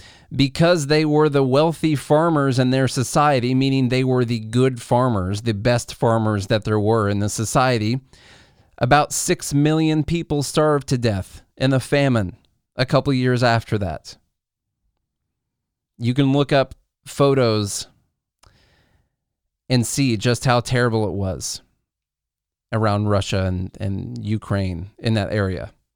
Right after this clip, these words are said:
<clears throat> Some of these societies, including that one, they had to put up signs saying that it was wrong, it was wrong to eat humans. They had to remind people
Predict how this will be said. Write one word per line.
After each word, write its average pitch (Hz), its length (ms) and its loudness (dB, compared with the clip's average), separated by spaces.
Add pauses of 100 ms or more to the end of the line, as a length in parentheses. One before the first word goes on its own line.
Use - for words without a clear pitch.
(680)
<clears throat> 170 680 -2 (1500)
Some 143 220 2
of 139 60 2
these 135 120 0
societies, 123 640 2
including 127 400 2
that 110 200 2
one, 120 140 2
they 123 120 0
had 139 200 0
to 135 60 -4
put 151 180 0
up 143 140 0
signs 131 840 0
saying 139 520 0
that 135 120 2
it 143 100 0
was 135 180 -2
wrong, 143 680 2 (680)
it 123 180 0
was 127 160 0
wrong 127 640 2 (420)
to 135 220 -2
eat - 440 -4 (140)
humans. 113 680 -2 (440)
They 127 80 0
had 131 60 -2
to 131 80 2
remind 170 500 0
people 107 460 -6